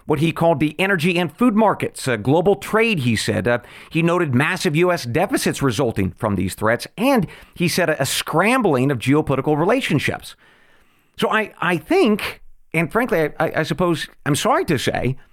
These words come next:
he's right. And to your daughter, Rick, I say, I wish he weren't. I wish he were not right. I wish that I had been born in a different era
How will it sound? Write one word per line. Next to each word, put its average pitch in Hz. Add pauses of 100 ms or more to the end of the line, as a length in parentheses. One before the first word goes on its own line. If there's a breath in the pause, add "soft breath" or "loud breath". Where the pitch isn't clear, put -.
(260 soft breath)
he's -
right. 240 (680)
And 165
to 180
your 175
daughter, 233
Rick, 151
I 147
say, 156 (320 soft breath)
I 170
wish 220
he 220
weren't. 220 (880)
I 120
wish 147
he 175
were 147
not 151
right. - (240)
I 160
wish 160
that 139
I 208
had 127
been 123
born 139
in 127
a 120
different 131
era 143